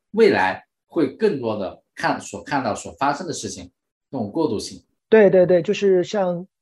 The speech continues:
Speaker 2: 我们所说的加密世界的出圈，我觉得最大的驱动力量，未来的五年啊，下一个五年周期最大的驱动力量，一个是来自N F T，第二个来自道，这是我个人的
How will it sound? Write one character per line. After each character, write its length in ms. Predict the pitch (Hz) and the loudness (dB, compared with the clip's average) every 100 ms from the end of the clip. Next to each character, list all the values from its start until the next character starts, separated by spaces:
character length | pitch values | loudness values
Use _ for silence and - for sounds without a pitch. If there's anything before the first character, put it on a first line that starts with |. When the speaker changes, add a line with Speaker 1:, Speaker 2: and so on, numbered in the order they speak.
| - | -10
Speaker 2:
我 100 | 131 | -6
们 120 | 156 | -6
所 160 | - 135 | -8 -8
说 200 | 160 151 | -6 -6
的 100 | 147 | -6
加 180 | 151 | -6
密 160 | 156 151 | -6 -8
世 220 | - 156 | -10 -10
界 140 | 147 127 | -6 -4
的 100 | 123 | -6
出 160 | - | -10
圈， 420 | - 139 135 139 - - 131 | -6 -2 -2 -4 -10 -14 -6
我 180 | 135 123 | -2 -4
觉 320 | - 135 127 | -6 -4 -2
得 240 | 147 165 143 | 0 2 2
最 360 | - 233 165 | 0 2 2
大 280 | 147 208 160 | 0 2 2
的 120 | 139 | 0
驱 240 | 120 - 143 | -6 -10 -8
动 200 | 156 135 | -6 -6
力 140 | 135 | -6
量， 300 | 123 107 101 _ | -6 -6 -10 _
未 140 | 202 165 | 4 6
来 100 | 147 | 6
的 80 | |
五 180 | 143 110 | 4 -2
年 200 | 104 98 | -6 -8
啊， 260 | 123 113 - _ | -8 -10 -12 _
下 200 | - 143 | 0 0
一 20 | |
个 80 | 135 | 0
五 140 | 117 | -2
年 160 | 104 156 | -4 0
周 120 | 156 | 0
期 220 | 147 143 | 0 -6
最 160 | 139 208 | -2 2
大 140 | 175 | 2
的 80 | 143 | 0
驱 140 | - | -4
动 140 | 151 147 | -4 -2
力 60 | |
量， 240 | 135 123 120 _ _ _ | -2 -4 -8 _ _ _
一 140 | 147 165 | -2 2
个 80 | |
是 100 | - | 2
来 140 | 135 131 | 0 -2
自 60 | |
N 120 | 151 139 | -2 -2
F 140 | 135 - | -2 -6
T， 180 | 135 | -10
第 140 | 120 143 | -2 0
二 120 | 127 | 0
个 120 | 110 | -4
来 80 | 107 | -10
自 100 | - | -10
道， 260 | 107 80 _ _ _ | -14 -14 _ _ _
这 120 | 135 | -6
是 100 | 120 | -4
我 80 | 123 | 0
个 60 | 131 | 2
人 240 | 120 110 | 2 -2
的 280 | 110 104 | -6 -8